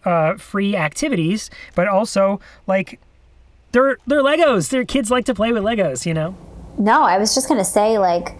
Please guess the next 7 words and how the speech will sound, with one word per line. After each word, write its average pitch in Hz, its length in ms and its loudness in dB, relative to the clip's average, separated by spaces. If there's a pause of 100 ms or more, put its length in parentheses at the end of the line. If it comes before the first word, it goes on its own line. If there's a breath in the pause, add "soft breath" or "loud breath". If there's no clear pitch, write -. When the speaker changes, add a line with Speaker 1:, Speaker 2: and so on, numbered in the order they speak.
(500 loud breath)
Speaker 2:
this 214 220 2
is 339 140 2
awesome. - 480 0
<laughs> - 40 -6
I'm 294 1600 2
really 269 260 4
excited 208 480 0